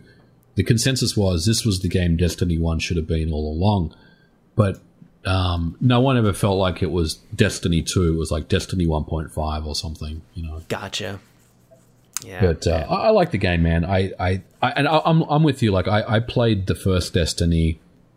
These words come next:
Speaker 1: pretty much from the start, and I grinded a level thirty character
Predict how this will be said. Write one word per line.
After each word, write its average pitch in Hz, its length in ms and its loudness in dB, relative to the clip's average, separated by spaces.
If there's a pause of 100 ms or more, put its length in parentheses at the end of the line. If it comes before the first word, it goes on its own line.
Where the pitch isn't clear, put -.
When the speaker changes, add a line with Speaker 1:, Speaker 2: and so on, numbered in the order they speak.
(640)
Speaker 1:
pretty 131 280 2
much 107 280 0
from 87 180 0
the 80 100 0
start, 82 520 0
and 80 380 -4
I 98 100 -2
grinded 90 480 2
a 85 40 0
level 82 220 2
thirty 82 280 0
character 78 600 0